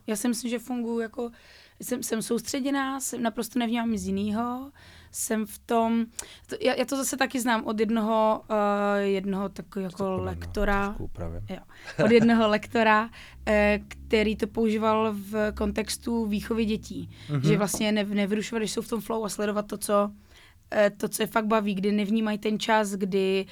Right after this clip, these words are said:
Speaker 1: jsou naprosto zaž-, zažraní do toho, že přestanou vnímat, že mají hlad, já nevím, tyhle ty jako věci.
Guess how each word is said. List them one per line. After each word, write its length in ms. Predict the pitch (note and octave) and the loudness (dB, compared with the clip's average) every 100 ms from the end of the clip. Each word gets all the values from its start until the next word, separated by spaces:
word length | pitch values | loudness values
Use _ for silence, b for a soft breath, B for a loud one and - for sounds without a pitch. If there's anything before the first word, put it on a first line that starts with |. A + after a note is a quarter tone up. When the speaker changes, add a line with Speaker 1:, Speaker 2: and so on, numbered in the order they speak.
| B | B
Speaker 1:
jsou 160 | - A3+ | -2 0
naprosto 340 | G#3+ G#3 - | 0 -2 0
zaž-, 140 | G#3+ G3 | 0 0
zažraní 480 | G3+ G#3+ G#3 A3+ A3+ | 0 2 4 4 4
do 80 | |
toho, 220 | G#3 G#3+ A3 | 2 2 2
že 100 | G#3 | -2
přestanou 340 | - G#3+ G#3+ | -4 -2 0
vnímat, 200 | G3 G#3 | 0 0
že 60 | G3 | 0
mají 140 | G#3+ | 0
hlad, 280 | F#3+ G3+ G3+ | 0 0 -2
já 100 | G3 | -2
nevím, 260 | G3+ F#3+ F3+ | 0 0 -2
tyhle 220 | G3+ G3+ | -2 -2
ty 80 | G#3 | -4
jako 140 | G3+ | -4
věci. 340 | G3+ F#3+ - | -4 -4 -8